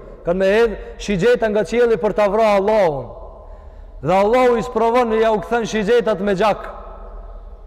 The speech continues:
Ja u kthen shigjetat me gjak. Pra ka njerëz që mundon me luftu Allahun xhallahu ala. Andaj ka thënë Allahu xhallahu ala, "Alladhina yuharibuna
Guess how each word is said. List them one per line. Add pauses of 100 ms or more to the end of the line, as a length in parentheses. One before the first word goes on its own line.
(160)
Ja
u
kthen
shigjetat (360)
me
gjak. (640)
Pra
ka
njerëz
që
mundon
me
luftu
Allahun
xhallahu (160)
ala. (220)
Andaj
ka
thënë
Allahu
xhallahu
ala, (460)
"Alladhina
yuharibuna